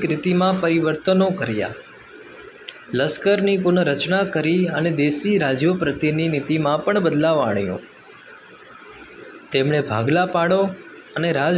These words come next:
કરોની નીતિ અપનાવી, હિન્દુ મુસ્લિમ એકતા તોડવાની નીતિ અમલમાં મૂકી.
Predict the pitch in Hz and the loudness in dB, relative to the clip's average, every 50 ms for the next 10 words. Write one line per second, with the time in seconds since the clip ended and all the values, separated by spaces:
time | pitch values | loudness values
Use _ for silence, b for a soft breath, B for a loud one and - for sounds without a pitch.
0 | 160 - - 160 151 151 156 160 175 180 185 175 143 135 135 - 208 196 165 - | 0 0 0 2 2 2 2 2 2 2 2 2 2 0 -2 0 0 0 0 0
1 | - 127 110 107 110 113 107 95 - - - - - - - - - - - - | -2 -4 -4 -4 -4 -6 -8 -10 -12 -14 -18 -20 -20 -20 -20 -20 -20 -20 -20 -20
2 | - - - - - - - - - - - - - - - - - - - - | -20 -20 -20 -20 -20 -20 -20 -20 -20 -20 -20 -20 -20 -20 -20 -20 -20 -20 -16 -8
3 | - 120 139 165 170 190 185 185 180 180 - 190 196 196 180 156 147 151 - 190 | -4 0 2 4 4 6 6 6 4 4 2 2 2 2 2 0 -2 -2 -2 0
4 | 190 196 185 180 160 160 156 165 170 170 175 180 165 147 139 139 - 202 196 170 | 0 2 2 2 2 2 2 2 0 0 0 0 0 0 -2 -2 -2 0 0 2
5 | 156 160 170 180 180 170 143 120 107 104 - - 107 | 2 2 2 2 2 2 0 -2 -4 -6 -8 -10 -10